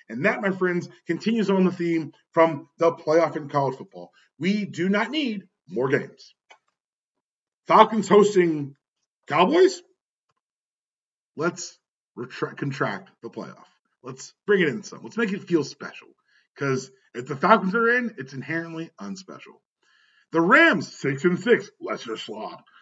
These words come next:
The Packers, who pulled off a very fun win over the Chiefs last night, lesser slop.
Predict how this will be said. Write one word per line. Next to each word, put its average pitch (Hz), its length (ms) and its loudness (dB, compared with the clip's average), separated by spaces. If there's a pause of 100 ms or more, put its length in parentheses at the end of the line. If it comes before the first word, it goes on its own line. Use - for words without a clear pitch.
(200)
The 196 100 2
Packers, 240 580 2 (180)
who 202 80 -2
pulled 269 160 -4
off 233 140 4
a 160 160 0
very 202 260 4
fun 208 460 2
win 233 260 -4
over 185 300 2
the 190 120 -2
Chiefs 277 360 -4
last 165 240 -4
night, 170 220 -4 (360)
lesser 107 440 -4
slop. 104 500 -10